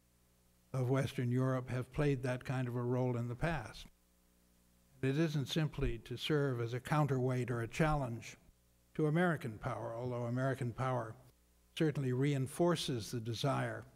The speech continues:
of the Western Europeans to manage their own affairs and to defend themselves. But we're going to have to, uh, be willing to make the kinds of compromises that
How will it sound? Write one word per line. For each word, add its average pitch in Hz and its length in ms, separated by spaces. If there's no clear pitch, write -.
of 117 440
the 120 120
Western 120 440
Europeans 117 760
to 113 280
manage 131 420
their 120 240
own 117 140
affairs 123 560
and 107 160
to 107 60
defend 143 420
themselves. 107 600
But 131 100
we're 127 160
going 156 160
to 165 60
have 165 380
to, 120 400
uh, 110 200
be 127 80
willing 160 560
to 127 460
make 151 340
the 143 80
kinds 160 340
of 131 120
compromises 127 960
that 113 200